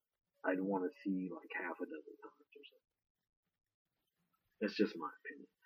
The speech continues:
And because I saw it and it was so dark and dreary and traumatic and fucked up, I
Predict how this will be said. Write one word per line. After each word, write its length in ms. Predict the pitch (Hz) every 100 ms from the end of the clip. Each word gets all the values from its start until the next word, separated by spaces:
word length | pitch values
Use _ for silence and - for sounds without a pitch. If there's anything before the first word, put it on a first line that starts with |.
| - - - - -
And 360 | 90 87 87 87
because 280 | 95 139 127
I 100 | 110
saw 280 | - 160 139
it 100 | 110
and 80 | 104
it 80 | 107
was 160 | 98
so 180 | - 123 104
dark 300 | 113 107 -
and 140 | 101
dreary 420 | 98 113 107 104 98
and 140 | 95 -
traumatic 540 | 107 95 107 107 98 -
and 120 | 95 - _ -
fucked 280 | 110 - 117
up, 180 | 110 101 92
I 220 | 92